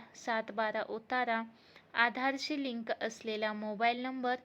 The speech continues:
फॉर्म भरल्यानंतर तुमचा फॉ-, फार्मर आयडी नंबर मिळेल आणि तुम्ही शेतकरी लाभार्थी म्हणून नोंदवले जाईल. फार्मर आयडीची तातडीने गरज. शासनाच्या सर्व योजनांचे दरवाजे फार्मर आयडीमुळे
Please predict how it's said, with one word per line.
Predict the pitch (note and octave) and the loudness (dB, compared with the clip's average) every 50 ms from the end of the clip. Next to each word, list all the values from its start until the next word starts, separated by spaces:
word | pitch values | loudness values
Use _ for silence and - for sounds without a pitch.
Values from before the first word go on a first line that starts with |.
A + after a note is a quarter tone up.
| - - - _ _ _ - - - - - | -8 -20 -20 _ _ _ -20 -20 -18 -4 2
फॉर्म | C4 B3+ C4 C#4 C#4+ C#4+ | 4 4 6 4 4 2
भरल्यानंतर | C4+ C4 A#3+ A3+ A3 G#3+ G#3 G3+ G3+ A3+ B3+ C#4 C4+ C4+ A#3 A3 A3+ A3+ A3+ | 2 4 2 2 2 0 -2 0 -2 -2 -4 -4 -2 0 2 2 2 0 -4
तुमचा | B3+ B3 B3 - - C4+ C4+ | -6 -8 -6 -4 -2 -2 -2
फॉ-, | C4 - B3+ A#3 A3 G#3+ - - - _ _ - - | -4 -2 0 0 2 0 0 -4 -10 _ _ -20 -6
फार्मर | - A#3+ A#3 A#3 A#3 A#3 A#3+ C4 C#4 C#4 | -2 2 2 2 2 0 -2 -2 0 2
आयडी | C4 A#3+ A3 G#3 G3+ G#3+ G#3 | 2 2 2 2 0 -2 -4
नंबर | G#3 A3 B3 A#3+ A3+ A3+ A3+ B3 | -4 -6 -4 -4 -2 -2 -2 -2
मिळेल | B3 A#3+ A#3 G#3+ G3 F#3 F3 F3 - - - - - - _ _ | -4 -4 -2 -2 -2 -4 -4 -8 -12 -20 -20 -20 -20 -20 _ _
आणि | A3 A3+ B3 B3+ B3 A3+ A3+ A#3 A#3+ - - | 0 0 0 0 0 -2 -2 -2 -4 -4 -6
तुम्ही | B3+ A#3+ A#3+ B3+ C4+ C4+ | -6 -4 -4 -4 -4 -4
शेतकरी | - - C4 A#3 A3+ A3+ - - B3 A#3+ A#3+ A3 A3+ A3 A3+ | -2 0 0 0 0 -2 -4 -4 -4 -2 -2 -2 -2 0 0
लाभार्थी | A3+ A3 A3 G#3 A3 A#3 B3 B3 - - C4+ | 0 0 0 0 0 -2 -2 -2 -4 -8 -8
म्हणून | C4 B3+ A#3 A3 A3 A#3 B3+ | -8 -6 -6 -6 -4 -4 -4
नोंदवले | C4+ C4 B3+ A#3+ A3+ G#3+ G#3+ G#3 G3+ G3 F#3+ G3 G3 F#3 | -4 -4 -4 -4 -4 -2 -2 -4 -4 -4 -4 -4 -6 -6
जाईल. | G3 F#3 E3+ E3+ - - _ _ _ _ - - - - - _ _ - | -6 -8 -8 -8 -10 -14 _ _ _ _ -20 -20 -20 -20 -20 _ _ 0
फार्मर | - C4 C4 C4 C4+ C#4+ D4+ D#4 D4+ | 4 6 6 6 4 2 0 2 2
आयडीची | D4 C4 A#3+ A3+ A3 A3 G#3 - C4+ C#4 C#4 C4+ | 4 2 2 0 -2 -6 -6 -6 -6 -4 -2 0
तातडीने | A#3+ A3+ A3 A3+ A#3 G#3+ A3 G#3+ G#3+ A3+ A#3 A#3 | 0 0 -2 -2 -4 -6 -4 -4 -4 -6 -6 -4
गरज. | G#3+ A3+ G#3 F#3+ F#3 E3 - - - _ _ _ _ _ _ _ _ _ _ _ _ _ _ _ _ - - - - _ _ - | -2 -2 -2 -2 -4 -6 -8 -12 -20 _ _ _ _ _ _ _ _ _ _ _ _ _ _ _ _ -20 -20 -20 -20 _ _ -4
शासनाच्या | - - C4+ C4 C#4 C#4 - D#4 D#4 D#4+ D#4+ - D#4+ D#4 D4+ | 2 6 8 8 8 6 2 -2 -4 -2 2 4 4 4 4
सर्व | D4+ - D4 C#4 C#4+ D4+ D4+ D4+ | 2 2 0 0 2 2 2 2
योजनांचे | D4 C4+ B3 A#3 A3+ A3+ A3+ A3 A3 G#3+ G#3+ - A#3 A3 | 2 2 2 0 0 -2 -4 -4 -4 -6 -6 -6 -4 -2
दरवाजे | G3+ A3+ A3+ A3 A3+ A#3+ B3+ B3+ - A#3+ A#3 B3+ | 0 2 2 2 2 0 0 0 0 -2 -2 -2
फार्मर | B3+ - - B3 A#3 A3+ A#3 A#3 B3 B3+ B3+ | -2 -2 0 0 0 0 0 -2 -2 0 0
आयडीमुळे | A#3+ A3+ G#3+ F#3+ G#3+ G#3+ G#3+ G#3+ G#3+ A3 A#3+ | 0 0 0 -2 -4 -6 -6 -6 -4 -4 -4